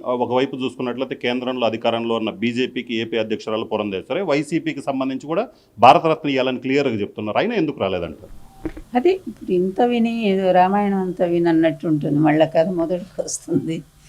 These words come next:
Speaker 2: అందువల్ల ఇప్పుడు ఇది ఆ కుటుంబమే ఇప్పుడు మీ-, మీరు అన్నారు మంచి మాట, ఏంటంటే బీజేపీ అధ్యక్షురాలుగా ఉండి ఆమె అడిగితే ఇవ్వరా?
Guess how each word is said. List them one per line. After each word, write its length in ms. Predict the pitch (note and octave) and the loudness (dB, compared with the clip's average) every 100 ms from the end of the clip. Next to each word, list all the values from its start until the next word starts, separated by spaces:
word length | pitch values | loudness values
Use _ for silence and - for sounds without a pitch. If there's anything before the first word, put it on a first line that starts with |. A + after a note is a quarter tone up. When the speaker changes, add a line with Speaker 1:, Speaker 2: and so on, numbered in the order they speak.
| - - _ D#3+ | -20 -20 _ -4
Speaker 2:
అందువల్ల 340 | D#3 F#3 A3+ | 0 2 4
ఇప్పుడు 300 | C4 F#3+ F3+ | 2 2 2
ఇది 360 | E3+ D#3+ D#3+ - | 4 2 0 4
ఆ 240 | E3 F3+ | 6 6
కుటుంబమే 600 | F#3 G#3+ B3 B3+ C4+ C#4 | 4 0 4 6 6 4
ఇప్పుడు 280 | A3+ G#3+ F#3 | 2 -2 -2
మీ-, 260 | G3 A3 A3+ | 0 0 0
మీరు 200 | A#3+ A#3+ | 2 4
అన్నారు 340 | G#3+ F#3+ E3+ | 4 4 2
మంచి 260 | F3+ F3+ - | 0 -2 -2
మాట, 220 | D#3 D3 - | -2 -2 -6
ఏంటంటే 540 | - - F#3 F#3+ G3 | -8 -4 -2 -2 -2
బీజేపీ 480 | G3 G3+ G#3 G#3+ A3 | -2 0 2 2 4
అధ్యక్షురాలుగా 840 | F#3 F3 A3 - A#3+ A#3 A3 G3 | 4 6 2 4 8 8 8 4
ఉండి 220 | F3+ F3+ F3+ | 4 4 2
ఆమె 240 | F3 F#3 | 2 2
అడిగితే 320 | F3+ G3+ G3 | 0 0 0
ఇవ్వరా? 260 | F3+ F3 | -2 0